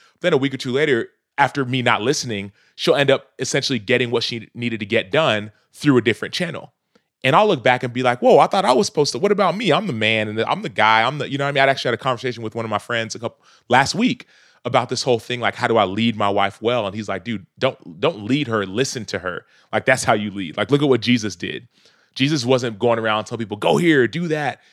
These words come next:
He was serving. So your question really should be, how do you serve her well? And so this time, I'll call it alone, if you will, like, not being able to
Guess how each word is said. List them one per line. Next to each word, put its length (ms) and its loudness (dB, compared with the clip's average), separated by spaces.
He 100 -4
was 160 -2
serving. 400 -4
So 140 0
your 140 4
question 320 0
really 160 0
should 160 -8
be, 80 -2
how 160 0
do 60 -8
you 160 -4
serve 380 0
her 140 -4
well? 300 -8
And 100 -12
so 380 -4
this 200 -6
time, 540 -6
I'll 100 -6
call 280 -2
it 100 -6
alone, 480 -6
if 160 -14
you 80 -12
will, 300 -6
like, 200 -14
not 220 -6
being 140 -8
able 180 -6
to 280 -8